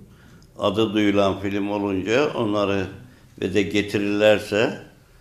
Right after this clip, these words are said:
görüyorum. Yoksa gidip seyredemiyorum, görüyorsunuz, yürüyemiyorum. Ee,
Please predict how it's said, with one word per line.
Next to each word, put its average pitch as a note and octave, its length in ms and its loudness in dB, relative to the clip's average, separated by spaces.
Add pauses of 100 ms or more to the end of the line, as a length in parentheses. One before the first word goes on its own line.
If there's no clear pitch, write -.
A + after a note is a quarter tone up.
(340)
görüyorum. G#2+ 760 2
Yoksa A2 280 -2
gidip A2+ 320 -4
seyredemiyorum, G#2+ 960 0
görüyorsunuz, G2 720 -4
yürüyemiyorum. G2+ 800 -2 (1500)
Ee, - 60 -20